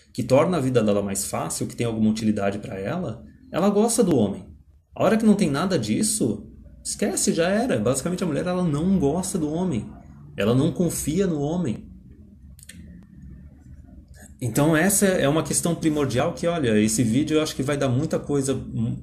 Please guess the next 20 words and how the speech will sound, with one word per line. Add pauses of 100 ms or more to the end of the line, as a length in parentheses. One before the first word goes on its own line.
(100)
muita
coisa
pra
gente
pensar
a
respeito. (1080)
Mas (260)
o
mais
importante
é
aquela
constatação
que, (720)
mesmo
numa
situação
de
crise,